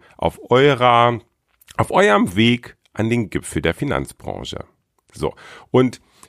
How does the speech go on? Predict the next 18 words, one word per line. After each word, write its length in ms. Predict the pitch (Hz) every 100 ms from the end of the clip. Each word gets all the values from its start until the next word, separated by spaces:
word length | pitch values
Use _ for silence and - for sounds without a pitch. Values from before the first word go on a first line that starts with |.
| _ _ _ _ -
jetzt 220 | 143 -
möchte 360 | 185 240 -
ich 380 | 185 185 165 -
euch 240 | 143 160 -
die 140 | 151
fünf 600 | - - 214 226 220 - -
wichtigen 720 | 196 131 196 - 180 165 151
Patronen 720 | 143 - - 160 185 151 92
mitgeben, 680 | 82 - - 85 80 80 73
die 140 | 110
ihr 240 | 135 147 127
in 100 | 123
euren 400 | - 175 190 185
Revolver 720 | 147 139 98 113 113 87 85
fürs 280 | - 95 -
Jahr 200 | 98 -
zweitausendzweiundzwanzig 1500 | - 87 101 - 92 95 107 - 90 104 - 73 76 78 -
packt. 360 | - - -